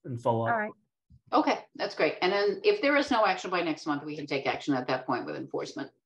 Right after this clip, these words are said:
Speaker 1: Sure.
Speaker 3: Okay, that sounds great. Thank you. Uh, speaking of enforcement, the next item on the agenda for commission matters is, are enforcement orders. Um,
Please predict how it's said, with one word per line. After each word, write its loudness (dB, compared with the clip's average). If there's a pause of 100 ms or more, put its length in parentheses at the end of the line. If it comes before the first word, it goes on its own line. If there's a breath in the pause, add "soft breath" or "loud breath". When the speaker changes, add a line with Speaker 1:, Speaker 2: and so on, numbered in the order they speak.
(180)
Speaker 1:
Sure. 0
Speaker 3:
Okay, -6 (420)
that -6
sounds 2
great. 0 (180)
Thank -2
you. 4 (1500)
Uh, 8
speaking 2
of 0
enforcement, 0
the -4
next -6
item 0
on -2
the -2
agenda -4 (280)
for -4
commission -8
matters 0
is, 0
are 2
enforcement -4
orders. -6 (640)
Um, -2